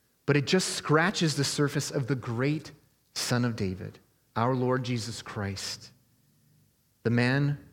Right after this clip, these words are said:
whom Mary mistook for a gardener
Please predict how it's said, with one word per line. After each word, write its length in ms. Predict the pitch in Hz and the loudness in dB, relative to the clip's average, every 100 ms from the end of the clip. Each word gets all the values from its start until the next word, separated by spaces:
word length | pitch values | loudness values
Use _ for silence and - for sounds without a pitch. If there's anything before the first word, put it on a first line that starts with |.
| - | -10
whom 240 | - 135 131 | -2 2 4
Mary 400 | 147 143 107 101 - - | 2 2 0 -4 -8 -8
mistook 600 | 123 - 117 95 - - _ _ _ _ | -6 -6 -6 -6 -8 -20 _ _ _ _
for 160 | - 147 | -4 -2
a 60 | |
gardener 560 | 139 151 135 95 82 | 0 0 0 -4 -8